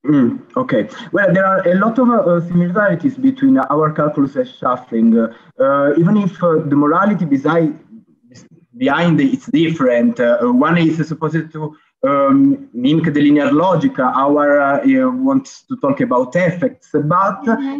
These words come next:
Speaker 1: this sigma tre-, uh, sigma tree, sorry, the sigma tree, uh, s-, uh, reduction step, uh, connect these two. As, uh, I think it's worth to investigate about this connection.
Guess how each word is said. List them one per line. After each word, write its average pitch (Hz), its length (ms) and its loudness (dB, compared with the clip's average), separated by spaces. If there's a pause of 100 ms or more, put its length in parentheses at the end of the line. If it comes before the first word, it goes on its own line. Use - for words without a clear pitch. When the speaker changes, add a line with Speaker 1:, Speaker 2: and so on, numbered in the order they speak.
Speaker 1:
this 165 160 0 (180)
sigma 220 400 0
tre-, 196 340 2
uh, 147 140 0
sigma 175 320 0
tree, 175 200 0
sorry, 110 260 -4 (240)
the 147 80 0
sigma 190 380 -2
tree, 180 360 -6
uh, 147 280 2
s-, 143 240 -4 (100)
uh, - 40 0 (220)
reduction 160 380 -2
step, 190 400 -2
uh, 180 520 -2 (120)
connect 170 560 0 (100)
these - 320 -4
two. 262 220 2
As, 156 200 -2 (120)
uh, 175 140 2 (220)
I 262 120 0
think 262 160 0
it's 214 220 -2
worth 185 280 0 (180)
to 151 260 4
investigate 147 720 0
about 151 300 -2 (120)
this 131 160 -2
connection. 107 640 -2